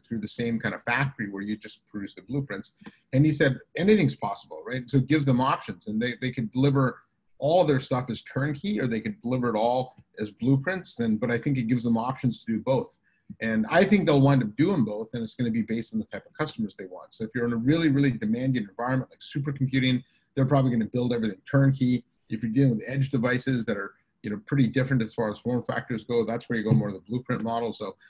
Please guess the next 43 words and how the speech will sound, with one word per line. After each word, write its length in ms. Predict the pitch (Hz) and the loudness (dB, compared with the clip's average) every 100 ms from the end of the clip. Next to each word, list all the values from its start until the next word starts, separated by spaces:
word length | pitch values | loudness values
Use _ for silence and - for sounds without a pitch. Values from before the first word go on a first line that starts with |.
| - | -10
I 120 | 117 127 | 0 4
do 180 | 147 | 4
think 160 | 160 151 | 4 2
it 80 | 117 | 0
gives 240 | 120 113 | -2 0
nvidia 320 | 113 107 110 | 0 0 0
a 20 | 107 | -2
lot 200 | 98 101 | -4 -6
of 80 | |
options 420 | 95 107 - 101 90 | -4 -6 -6 -12 -16
to 100 | _ | _
grow 200 | 104 101 | -10 -10
from 180 | - 92 | -10 -6
here. 140 | 110 | -4
But 140 | 104 | -4
clearly, 500 | - - 214 143 107 - _ _ _ | -4 4 6 6 2 -4 _ _ _
they, 240 | 113 139 143 | 2 4 4
they 240 | 113 131 | 2 0
are, 360 | 127 110 107 - _ _ - | 2 0 -2 -6 _ _ -14
you 220 | 107 117 | -10 -4
know, 120 | 113 | -2
this, 320 | 104 131 - | 0 -2 -2
um, 380 | 113 101 92 87 _ _ _ | -4 -4 -6 -10 _ _ _
uh, 100 | 107 107 - _ - | -18 -18 -20 _ -16
uh, 60 | 107 104 - | -14 -14 -4
their 240 | 123 135 131 | 2 4 4
ability 520 | 110 131 135 131 110 | 2 4 4 2 -2
to 120 | - | -2
now 260 | 110 107 107 | -2 0 -2
impact 540 | 123 113 110 107 _ _ _ _ _ _ - | -4 -2 -2 -2 _ _ _ _ _ _ -6
the, 280 | 113 117 - | -4 -4 -6
especially 360 | - 147 135 | -4 -2 0
the 240 | 117 113 123 | 0 0 0
A 100 | 123 | 0
I 40 | |
industry 480 | 113 110 110 - 113 | 2 0 -2 -4 -6
through 160 | 107 101 | -6 -10
chip 320 | - - - | -4 -4 -4
design 320 | 101 98 98 | -10 -8 -8
has 120 | 95 | -6
never 160 | 110 101 | -6 -6
been 200 | 95 85 | -8 -12
better. 240 | 92 85 | -10 -10